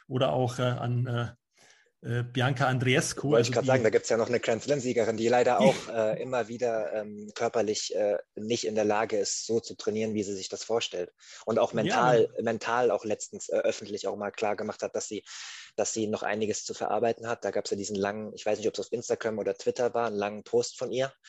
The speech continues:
Speaker 2: ähm, und hat auch noch mal erklärt, warum sie Austra-, Australien skippt und dann neu eingreifen will. Also, ja, da sind einige, äh, eigentlich auf der Habenseite bei Kanada.
Speaker 1: Ja, das, äh, wird eine, eine rosige Zukunft. Also Tennis Kanada braucht sich die nächsten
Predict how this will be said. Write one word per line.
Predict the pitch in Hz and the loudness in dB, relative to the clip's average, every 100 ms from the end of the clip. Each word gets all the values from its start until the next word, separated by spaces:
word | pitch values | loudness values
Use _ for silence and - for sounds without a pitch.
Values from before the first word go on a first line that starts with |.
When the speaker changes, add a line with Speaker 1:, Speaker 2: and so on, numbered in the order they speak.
| - - - | -20 -14 -2
Speaker 2:
ähm, | 110 107 107 107 - | 0 0 -2 -8 -10
und | 107 107 | -6 -2
hat | - | -2
auch | 110 | -2
noch | 113 | 0
mal | 101 | -2
erklärt, | 101 113 98 | 0 -2 0
warum | 101 110 | -2 0
sie | 98 | 2
Austra-, | 101 - - 104 | 2 0 -2 -2
Australien | - 98 - 101 104 95 | 0 -2 -2 -2 -2 -6
skippt | - 101 - | -8 -8 -8
und | 92 | -4
dann | 95 98 | -4 -2
neu | 95 | -2
eingreifen | 87 90 92 90 92 | -4 -4 -6 -6 -4
will. | 92 - | -4 -2
Also, | 95 95 95 _ - - - - _ | -2 -2 -4 _ -20 -18 -18 -20 _
ja, | 107 107 - | 0 0 -2
da | |
sind | 104 107 | -2 0
einige, | 104 113 107 113 | 0 0 2 4
äh, | 113 107 98 107 101 - _ _ _ | 4 2 0 -2 -4 -14 _ _ _
eigentlich | - 107 95 | -4 -2 -2
auf | 107 | -2
der | 110 | 0
Habenseite | 110 113 95 92 - | 0 0 0 0 0
bei | 92 | -2
Kanada. | - 90 90 92 - _ _ - _ - _ _ _ - | -2 -4 -4 -6 -10 _ _ -20 _ -20 _ _ _ -4
Speaker 1:
Ja, | 135 165 | 2 4
das, | 180 147 - | 2 -2 0
äh, | 147 147 | 2 2
wird | 165 | 0
eine, | 156 151 | 2 2
eine | 147 151 | 2 4
rosige | 175 165 156 - | 4 4 0 0
Zukunft. | 147 123 117 139 | -2 -2 -4 -4
Also | 127 131 | -2 -2
Tennis | 127 151 156 - | 0 0 0 2
Kanada | 151 156 143 | 2 4 4
braucht | 139 135 151 | 2 0 -2
sich | 123 | -4
die | 135 | -4
nächsten | 139 131 - 147 131 | -4 -6 -6 -4 -4